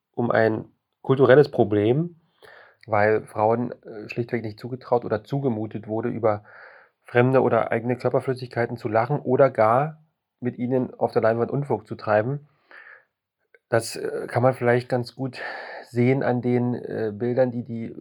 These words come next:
männlich dominierte Fäkalkomik so erzeugt hat. In Dumm und Dümmer, ein, die Komödie aus den neunziger Jahren, gibt es eine, eine Durchfallszene, wo der Protagonist Durchfall erleidet und die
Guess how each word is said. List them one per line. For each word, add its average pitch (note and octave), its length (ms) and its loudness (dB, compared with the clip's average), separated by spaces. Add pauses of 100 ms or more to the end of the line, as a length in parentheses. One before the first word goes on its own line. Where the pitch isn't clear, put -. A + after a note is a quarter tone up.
männlich A#2+ 360 -4
dominierte A#2+ 380 -4
Fäkalkomik B2 720 -6 (720)
so A2+ 220 2
erzeugt A2+ 540 0
hat. D3 360 -6 (1300)
In A#2 220 -4
Dumm B2+ 180 0
und A#2 140 -2
Dümmer, D3 520 0
ein, A2+ 520 -10 (100)
die - 60 -18
Komödie A#2 320 -8
aus A#2 140 -6
den A#2 100 -14
neunziger A#2+ 360 -8
Jahren, A#2 320 -6 (1000)
gibt A#2 140 -8
es - 80 -6
eine, A2 440 -4 (1000)
eine A2 180 -4
Durchfallszene, D3 1300 0 (260)
wo A#2 120 -8
der G#2+ 120 -2
Protagonist A#2 640 -2
Durchfall C#3 320 0
erleidet B2+ 460 0
und A2 160 -8
die A2 200 -12